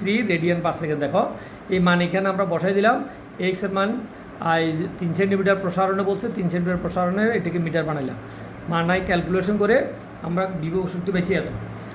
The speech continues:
আবার ওই বিন্দুতে যদি আমরা গতিশক্তি বের করি,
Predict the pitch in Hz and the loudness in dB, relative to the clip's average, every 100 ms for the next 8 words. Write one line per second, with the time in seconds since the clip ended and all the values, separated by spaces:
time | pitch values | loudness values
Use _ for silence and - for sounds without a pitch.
0 | - - 180 208 196 196 202 190 185 196 | -12 -2 0 4 4 4 2 2 0 0
1 | 196 185 190 175 180 202 214 202 180 190 | 0 2 2 2 2 0 2 4 4 4
2 | 208 | 2